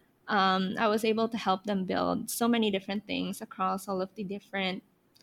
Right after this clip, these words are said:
um, parts of the business. And I think that was really exciting. For me, I think what I was lucky to have was the experience of learning how to build something from the ground up and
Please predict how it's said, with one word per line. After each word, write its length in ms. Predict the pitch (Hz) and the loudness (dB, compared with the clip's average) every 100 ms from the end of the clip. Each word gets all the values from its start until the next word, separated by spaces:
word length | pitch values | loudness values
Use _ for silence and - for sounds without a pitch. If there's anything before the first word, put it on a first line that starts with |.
| _ _ _ _ - | _ _ _ _ -4
um, 320 | 180 - - | -2 -2 -4
parts 260 | - 208 | -2 -2
of 100 | 196 | -2
the 80 | 202 | -6
business. 460 | 170 175 - - - | -4 -6 -6 -6 -2
And 80 | 208 | -2
I 80 | |
think 240 | 202 233 247 | 0 0 0
that 140 | 214 | 0
was 160 | 190 202 | -2 -2
really 200 | 196 190 | -2 -2
exciting. 460 | - 165 170 254 285 _ _ _ _ _ _ _ | -4 -2 0 0 -2 _ _ _ _ _ _ _
For 160 | - 240 | 0 4
me, 280 | 240 285 254 | 6 8 8
I 120 | 208 | 6
think 400 | 208 226 220 - - _ _ | 4 0 0 -4 -20 _ _
what 160 | 208 202 | 0 2
I 100 | 196 | 4
was 180 | 214 214 | 2 0
lucky 280 | 190 - | -2 -2
to 80 | 196 | -2
have 420 | 180 175 160 156 | 0 0 0 -2
was 160 | - 202 | -8 -6
the 120 | - | -2
experience 440 | 185 - 214 226 233 | -4 -2 0 0 0
of 120 | 208 | -2
learning 240 | 180 196 | -2 0
how 120 | 196 | -2
to 140 | 196 202 | -4 -4
build 240 | 180 185 | -4 -4
something 320 | - 196 - | -6 -8 -8
from 160 | 190 196 | -6 -4
the 100 | 185 | -4
ground 300 | 180 165 170 | -2 -4 -2
up 180 | 165 - _ _ _ _ _ _ _ _ _ | -4 -4 _ _ _ _ _ _ _ _ _
and 480 | 226 208 196 196 185 | 2 4 4 4 0